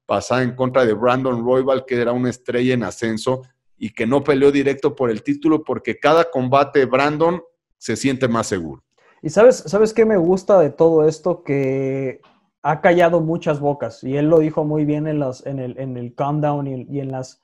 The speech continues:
Speaker 2: en las entrevistas que le hizo U F C para el evento. Eh, Brandon Ma-, eh, definitivamente, o sea, ha callado muchas, muchas bocas. Ayer lo vi yo en las redes sociales como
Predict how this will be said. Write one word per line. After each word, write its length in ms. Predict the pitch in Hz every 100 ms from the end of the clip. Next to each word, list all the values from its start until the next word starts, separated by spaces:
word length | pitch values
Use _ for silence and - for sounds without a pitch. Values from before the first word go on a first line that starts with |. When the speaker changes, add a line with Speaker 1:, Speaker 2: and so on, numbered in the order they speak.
| _ _ _ -
Speaker 2:
en 100 | 139
las 180 | 143
entrevistas 500 | 147 143 139 147 160
que 100 | 151
le 120 | 139 143
hizo 240 | 147 160
U 200 | 151 151
F 180 | 151 151
C 440 | - 151 147 - _ _ _ -
para 540 | 135 135 131 123 117
el 160 | 135 135
evento. 540 | 147 156 151 160 156 _ _ _ _ -
Eh, 420 | 135 139 135 - _ _ _ _ _ _
Brandon 360 | 147 156 190 190
Ma-, 180 | 180 180
eh, 140 | 151 -
definitivamente, 640 | 151 151 156 151 170 170
o 40 | 156
sea, 140 | 143
ha 80 | 147
callado 340 | 170 165 165
muchas, 380 | 156 165 160 156
muchas 320 | 151 151 160
bocas. 320 | 147 156 160 147
Ayer 260 | 143 147
lo 160 | 156 151
vi 100 | 151
yo 80 | 160
en 60 |
las 100 | 156
redes 260 | 151 151 151
sociales 500 | 135 147 147 147 147
como 500 | 147 151 156 143